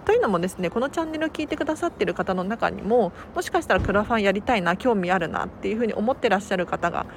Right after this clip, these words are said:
いるかもしれないので、ぜひぜひ参考にしてみてほしいなと思います。はい。で、私のね、頑張りもちょっと見ていただければなと思います。で、まずもう結論から言うとなんですけれど、結論っていうのかな？あの、クラファンは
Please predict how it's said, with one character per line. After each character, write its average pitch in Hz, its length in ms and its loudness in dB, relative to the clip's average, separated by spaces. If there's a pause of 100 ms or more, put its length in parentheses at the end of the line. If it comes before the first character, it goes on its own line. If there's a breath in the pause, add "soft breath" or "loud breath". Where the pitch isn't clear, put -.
(160 loud breath)
い 233 80 0
る 285 100 2
か 294 140 2
も 220 100 2
し 214 140 -2
れ 208 80 2
な 208 140 2
い 196 60 0
の 165 100 2
で、 123 160 -4 (360 loud breath)
ぜ 208 100 6
ひ 202 120 2
ぜ 185 120 4
ひ 175 180 -2
参 175 260 2
考 170 260 4
に 175 140 -2
し - 100 -10
て 170 260 0
み 190 100 0
て 175 140 2
ほ 180 120 2
し 202 220 0
い 170 40 2
な 180 180 4
と 170 240 2
思 190 160 4
い 196 60 4
ま 196 160 4
す。 - 100 -8 (320)
は 240 200 6
い。 - 100 -2 (320)
で、 196 60 4
私 240 240 4
の 254 100 2
ね、 285 140 -4 (480 loud breath)
頑 233 240 4
張 240 220 6
り - 20 -2
も 220 180 2 (180)
ち 220 80 4
ょ - 20 8
っ - 20 6
と 185 100 0
見 185 120 2
て 170 100 4
い 160 40 4
た 175 80 0
だ 175 120 2
け 208 100 4
れ 262 120 6
ば 185 80 6
な 196 140 6
と 208 100 0
思 190 120 2
い 170 40 0
ま 175 140 0
す。 - 80 -14 (480 loud breath)
で、 226 120 4
ま 269 120 4
ず 233 100 -2
も 160 120 0
う - 80 -4
結 - 280 0
論 359 200 4
か 330 120 -2
ら 330 100 0
言 311 140 0
う 220 40 -6
と - 100 -4
な - 80 -4
ん - 60 -6
で - 60 -6
す - 120 -12
け - 100 -4
れ - 60 -6
ど、 165 200 2 (500 loud breath)
結 - 360 0
論 427 160 4
っ 370 40 -4
て 349 100 -2
い 349 60 2
う 277 40 2
の 190 80 0
か - 100 -2
な？ - 140 -6 (300 loud breath)
あ 175 80 0
の、 180 80 -2
ク - 160 -2
ラ 311 100 6
フ - 100 -6
ァ 381 60 2
ン 311 180 -2
は 302 280 2